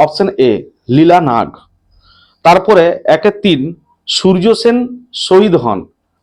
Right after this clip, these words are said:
তাহলে সূর্য সেন কবে শহীদ হয়েছিল? অ্যান্সারটা হবে নাইনটিন থার্টি ফোর বা উনিশশো চৌত্রিশ খ্রিস্টাব্দে। নেক্সট আসবো একের চার, ব্রিটিশ পার্লামেন্ট ভারতীয়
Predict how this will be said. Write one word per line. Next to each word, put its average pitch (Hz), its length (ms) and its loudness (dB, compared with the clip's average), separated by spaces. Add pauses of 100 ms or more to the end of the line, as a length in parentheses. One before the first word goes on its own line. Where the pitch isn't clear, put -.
তাহলে 160 240 0
সূর্য 175 180 0 (120)
সেন 214 120 0 (120)
কবে 202 240 2
শহীদ 202 220 4
হয়েছিল? 180 240 0 (540)
অ্যান্সারটা 170 480 0
হবে 165 160 4 (540)
নাইনটিন 185 380 0 (100)
থার্টি 180 280 -2
ফোর 139 160 2 (260)
বা 160 100 4 (260)
উনিশশো 165 280 0 (100)
চৌত্রিশ 160 400 -2
খ্রিস্টাব্দে। 95 400 -4 (760)
নেক্সট 247 280 0
আসবো 160 200 0 (400)
একের 196 280 -4
চার, 131 180 4 (540)
ব্রিটিশ 180 320 0 (140)
পার্লামেন্ট 185 520 2 (460)
ভারতীয় 190 420 2